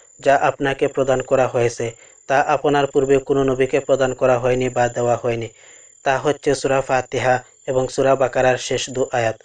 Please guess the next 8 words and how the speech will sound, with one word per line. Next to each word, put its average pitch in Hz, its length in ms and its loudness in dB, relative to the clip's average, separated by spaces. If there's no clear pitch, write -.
মুসলিম 123 300 -4
শরীফ। 113 280 -4
হযরত 131 460 2
আলী 143 240 4
রাদিয়াল্লাহু 143 640 4
তাআলা 139 420 4
আনহু 139 280 2
বলেন, 123 340 2